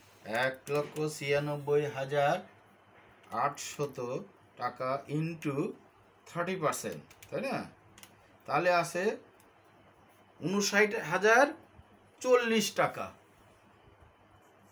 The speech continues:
ঊনষাট হাজার চল্লিশ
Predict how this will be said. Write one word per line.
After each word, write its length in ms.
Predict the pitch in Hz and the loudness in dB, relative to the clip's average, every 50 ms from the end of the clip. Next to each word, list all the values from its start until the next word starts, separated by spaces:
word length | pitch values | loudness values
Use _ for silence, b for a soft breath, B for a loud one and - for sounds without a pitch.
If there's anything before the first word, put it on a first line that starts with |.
| - - _ _ - - - _ _ - _ - - | -20 -20 _ _ -20 -20 -20 _ _ -20 _ -10 -8
ঊনষাট 560 | 135 160 180 190 185 - - - 185 185 - 175 180 | -6 -4 -2 -4 -4 -4 -4 -4 -4 -4 -4 -4 -4
হাজার 380 | 196 190 202 208 220 233 262 294 285 - - - - _ _ - - - - - - - - - - - - - - | -2 0 2 4 6 6 6 4 2 -2 -10 -20 -20 _ _ -20 -20 -20 -20 -20 -20 -20 -20 -20 -20 -20 -20 -8 -2
চল্লিশ 440 | 185 190 190 185 180 175 165 147 | 0 2 2 2 0 -2 -4 -4